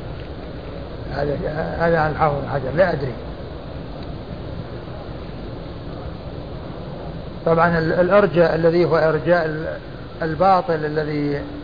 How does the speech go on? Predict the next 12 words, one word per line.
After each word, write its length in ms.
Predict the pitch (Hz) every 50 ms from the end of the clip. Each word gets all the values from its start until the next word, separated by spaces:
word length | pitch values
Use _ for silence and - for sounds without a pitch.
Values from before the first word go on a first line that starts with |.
| - - - - - -
يعني 140 | 143 170 185
طبعًا 240 | - 233 208 196 208
لا، 380 | 220 240 233 220 196 185 185 185
لا 160 | 202 214 214
يمكن 360 | 208 208 202 180 160 170 170
أن 160 | 165 160 156
ي-، 680 | 156 160 160 160 156 160 165 165 160 165 160 160 160 160
يقول 280 | 170 175 - 190 190 180
به 160 | 165 160 156
ابن 160 | 160 156 151
حجر، 300 | 123 - 160 143 139 139
ولكن 320 | 156 180 190 175 - 180